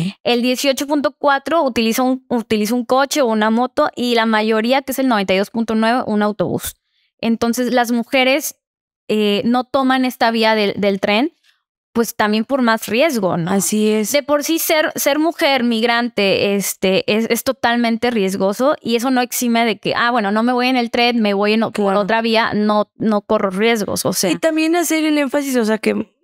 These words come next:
Speaker 2: siento que a veces, ¿sabes? Muchos como que empiezan a tirar hate de, "Ay, no, que, este, también a un hombre lo pueden violar, que también a un hombre lo pueden asaltar". Sí, es como de, "Oye, sí, también por supuesto pasa y por supuesto que también corren un riesgo",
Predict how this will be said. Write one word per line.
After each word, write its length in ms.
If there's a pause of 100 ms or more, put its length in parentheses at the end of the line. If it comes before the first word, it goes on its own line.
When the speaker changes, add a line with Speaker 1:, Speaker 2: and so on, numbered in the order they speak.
Speaker 2:
siento 320
que 100
a 40
veces, 300
¿sabes? 300
Muchos 440
como 240
que 180
empiezan 440
a 240 (240)
tirar 360
hate 220
de, 140
"Ay, 300
no, 340
que, 180 (280)
este, 260
también 300
a 60
un 100
hombre 260
lo 100
pueden 260
violar, 380 (200)
que 120
también 320
a 60
un 80
hombre 220
lo 140
pueden 180
asaltar". 400 (320)
Sí, 280
es 100
como 220
de, 180
"Oye, 340
sí, 440 (380)
también 380
por 140
supuesto 420
pasa 460
y 160
por 180
supuesto 300
que 100
también 380
corren 340
un 160
riesgo", 400